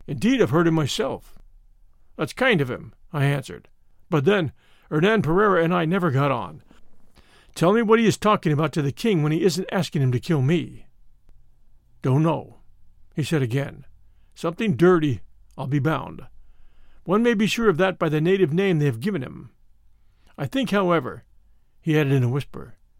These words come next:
"that he has had a lot to do with the Boers being allowed to come here at all in order to get their treaty signed. At least, one day when I was interpreting, and Dinjaan swore that he would not give them more land than was enough to bury them in.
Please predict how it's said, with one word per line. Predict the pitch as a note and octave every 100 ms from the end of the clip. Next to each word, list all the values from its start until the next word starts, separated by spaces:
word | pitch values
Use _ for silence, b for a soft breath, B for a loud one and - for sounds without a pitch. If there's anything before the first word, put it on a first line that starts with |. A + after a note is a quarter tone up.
| _ _ _ _ _ _
"that | D3+
he | D3+
has | D3
had | D3 E3
a |
lot | E3 G#3 -
to | G3
do | G3+
with | F#3
the | D3
Boers | A#2 F#3 F#3 D3+
being | A#2 D#3+ D#3
allowed | D#3+ E3+
to | D#3
come | - G3+
here | D3+ E3
at | -
all | G3 D#3 C3+
in | D#3
order | E3 D#3
to | C#3
get | C#3+ D#3+
their | D3+
treaty | - A3 D#3+
signed. | B2+ F3 A#2+ - - C#3+ - - - - _ - _ -
At | C#3+
least, | A3+ G3+ - - _ - _ _ -
one | E3+ F3+
day | G3+
when | G3+ F#3+
I |
was | F3+ D3+
interpreting, | - A3 - C#3 - C#3
and | D#3
Dinjaan | F3+ E3 E3 F3+ E3
swore | - G3 F#3+
that | C#3+
he |
would | D#3+ D#3
not | F#3+ G3
give | - F3
them | F3+
more | F3 F3+
land | D#3 E3 F#3+ F#3+
than | E3+ D3+
was | C3+
enough | E3+ F3+
to | -
bury | A2+ G3 F3+ A#2
them | F#2
in. | - - C3+